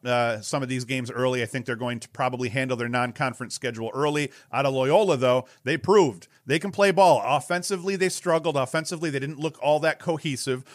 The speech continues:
One thing I did like was Kevin Lindley was wearing the number seven, so Lindley changes his number. He's wearing Pat Spencer's number seven, so it looks like they're going to start handing that jersey down to the next man up. Overall, great game, though. Loyola proved that they can play,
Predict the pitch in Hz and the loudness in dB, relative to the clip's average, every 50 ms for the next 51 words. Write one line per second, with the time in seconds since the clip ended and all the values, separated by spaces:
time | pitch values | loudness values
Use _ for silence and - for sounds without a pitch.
0 | - - 120 135 165 175 160 - 175 160 156 147 139 107 92 - 147 190 214 147 | -14 -6 -2 -2 -2 -2 -2 -4 -2 0 0 0 -2 -2 -2 0 2 2 2 2
1 | 139 135 131 123 135 131 - - _ - - _ - 120 139 135 127 - - - | 0 0 2 0 0 -4 -8 -16 _ -20 -20 _ -2 2 2 2 2 0 -2 -2
2 | 185 165 160 151 147 165 175 170 143 139 139 139 151 131 127 117 143 147 143 139 | -2 -2 -2 -2 -2 -2 -2 -2 -2 -2 -2 -4 -4 -8 -8 -4 -2 -2 -2 -2
3 | 139 139 139 135 127 127 - - 147 131 123 131 131 135 - 139 123 120 143 156 | -2 -2 -4 -4 -4 -4 -2 0 0 0 0 -2 -6 -6 -4 -4 -4 -4 -4 -6
4 | 156 147 143 127 - 165 151 143 127 143 - - 143 123 127 139 135 135 135 131 | -6 -6 -6 -6 -4 -4 -4 -4 -4 -6 -6 -8 -8 -6 -4 -4 -2 0 0 -2
5 | 131 120 - _ _ _ - 131 151 160 127 131 147 143 139 127 - 151 143 113 | -2 -4 -10 _ _ _ -12 -8 -6 -6 -4 -2 0 0 0 0 0 0 0 0
6 | - - 147 139 135 - 139 135 135 127 131 123 - - 131 123 131 127 - 131 | 0 -2 -4 -4 -2 -4 -6 -4 -4 -4 -4 -4 -2 -2 -2 -2 -4 -6 -8 -8
7 | 117 104 127 - - 139 127 - - 123 117 127 123 117 113 - - 139 127 127 | -6 -6 -8 -6 -4 -6 -4 -4 -4 -6 -4 -4 -6 -6 -8 -6 -2 0 0 0
8 | - - - - - _ _ - 151 143 139 139 135 135 131 123 131 131 - - | -2 -4 -12 -20 -20 _ _ -4 -2 -2 0 0 0 -2 0 2 0 0 0 -2
9 | 98 131 131 127 110 131 123 127 127 127 127 123 123 120 117 120 127 120 - - | -4 -4 -4 -4 -4 -6 -4 -2 -2 -2 -2 -4 -6 -6 -6 -4 -4 -6 -6 -8
10 | - 135 127 123 120 120 120 123 - _ _ _ _ _ _ - 139 160 151 160 | -6 -2 -2 0 0 2 0 0 -2 _ _ _ _ _ _ -4 -4 -2 0 4
11 | 160 156 156 156 156 151 147 - - - _ _ - 127 156 170 175 156 123 143 | 6 6 8 8 8 6 4 0 -6 -20 _ _ -6 -2 -2 0 -2 -2 -4 -4
12 | 156 151 151 151 139 147 147 143 139 139 135 139 147 151 147 - - 160 156 156 | -4 -2 -2 -2 0 2 2 2 2 0 0 2 0 0 -2 -4 -4 -4 -4 -4
13 | 131 120 135 113 110 139 143 - - - 156 156 156 156 139 - - 160 165 156 | -4 -6 -6 -4 -4 -4 -4 -4 -4 -2 0 0 0 -2 -4 -4 2 4 4 4
14 | 139 117 110 | 4 2 0